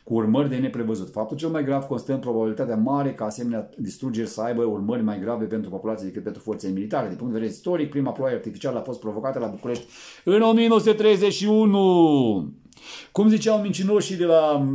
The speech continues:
de la Geneva, în o mie nouă sute șaptezeci și șapte, asemenea arme nu există.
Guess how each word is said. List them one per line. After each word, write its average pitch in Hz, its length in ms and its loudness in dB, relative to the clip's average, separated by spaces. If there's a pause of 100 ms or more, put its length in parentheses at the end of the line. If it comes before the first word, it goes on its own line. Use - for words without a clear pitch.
(140)
de 131 140 0
la 139 260 4
Geneva, 165 640 0
în 131 120 -2
o 143 40 2
mie 160 100 0
nouă 156 80 -4
sute 143 120 -8
șaptezeci 151 280 -6
și 160 60 -6
șapte, 175 160 -2
asemenea 175 340 -4 (220)
arme 170 340 -6
nu 180 100 -4
există. 113 580 -6